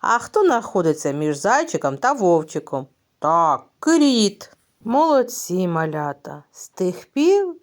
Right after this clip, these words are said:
дуже часто в лісі бачили білочку та лелеку разом, бо дружити треба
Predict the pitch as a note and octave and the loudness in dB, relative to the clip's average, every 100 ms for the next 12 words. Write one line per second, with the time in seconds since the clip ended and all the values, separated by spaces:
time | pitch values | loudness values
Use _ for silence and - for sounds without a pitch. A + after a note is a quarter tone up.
0 | _ G#3 G#4 A#4 C#4+ A#3 A#3 - D#3+ F3+ | _ -2 2 4 4 0 -2 -2 0 2
1 | F#3+ F3+ - F3 E3+ D3+ D#3+ D#3 D3+ C#3 | 0 -2 -4 -4 -4 -6 -6 -6 -10 -4
2 | D3+ B3+ D#4+ - C#4 B3 B3 G#3 C#3+ D#3+ | 0 0 -2 -4 -6 -4 -6 -10 -10 -8
3 | B3+ C#4 C4 B3+ - - A#3 A#3 A#3 - | -4 -2 -2 -4 -8 -10 -4 -4 -4 -4
4 | D3 D3 F#3 E4+ F#4+ F#3+ D3+ C3+ C3+ C3 | 0 0 0 -2 -4 -2 0 -2 -4 -6
5 | B2+ C3 - _ _ _ - _ - D#3 | -6 -8 -14 _ _ _ -20 _ -4 0
6 | E3+ D3 C#3 B2+ C3+ A#3+ F4+ - - - | 0 0 -2 -4 -2 0 0 -4 -12 -12
7 | _ _ C3 C3+ D#3 A#3+ C#4 C4+ | _ _ -10 -4 0 0 0 -4